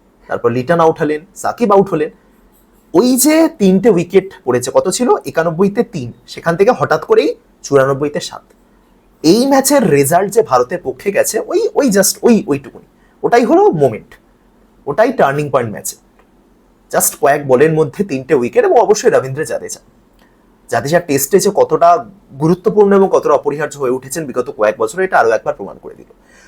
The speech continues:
ওই জায়গা থেকে যদি আরও কুড়ি তিরিশ রানে একটা পার্টনারশিপ বিল্ড হতো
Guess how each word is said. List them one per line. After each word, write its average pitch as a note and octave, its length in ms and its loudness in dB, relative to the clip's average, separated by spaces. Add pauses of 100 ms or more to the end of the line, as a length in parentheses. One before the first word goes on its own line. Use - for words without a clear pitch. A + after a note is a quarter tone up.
(200)
ওই G#3 140 4
জায়গা A3 220 4
থেকে A3 200 2
যদি A#3+ 180 2 (140)
আরও F3 280 2
কুড়ি G#3+ 220 -2
তিরিশ G3+ 260 -6
রানে G3+ 120 0
একটা F3+ 160 2
পার্টনারশিপ C3 460 -4
বিল্ড C3 220 -6
হতো - 240 -14